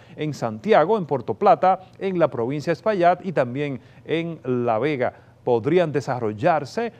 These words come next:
fuertes precipitaciones en ocasiones en Valverde, en zonas de Dajabón y también en zonas de Santiago Rodríguez, San Juan y Elías Piña, incluyendo Montecristi.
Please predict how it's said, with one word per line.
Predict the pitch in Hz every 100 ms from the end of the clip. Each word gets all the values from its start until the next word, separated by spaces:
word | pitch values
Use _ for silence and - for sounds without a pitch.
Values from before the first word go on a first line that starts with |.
| - _
fuertes | 120 127 233 240 196
precipitaciones | - 131 143 123 113 - 202 175 -
en | 139 123
ocasiones | 202 196 147 139 135 - - -
en | 208 190
Valverde, | 151 127 113 113 240 143 120 202 240 - -
en | 135 110 101
zonas | - 160 160 160 143
de | 156
Dajabón | 160 196 208 202 214 - -
y | 196
también | 196 160 151 170
en | 143
zonas | 120 180 175 151 135 - - _
de | - 95 175 190 - - _ _ _ _ _
Santiago | - 110 202 156 175
Rodríguez, | 185 196 180 170 202 -
San | - 151 123
Juan | 104 170 202 185 - - _
y | 208 196
Elías | 160 185 185 139
Piña, | - 220 175 139
incluyendo | 123 113 120 139 170 147 151 131
Montecristi. | 120 113 117 175 156 123 123 147 175 - 127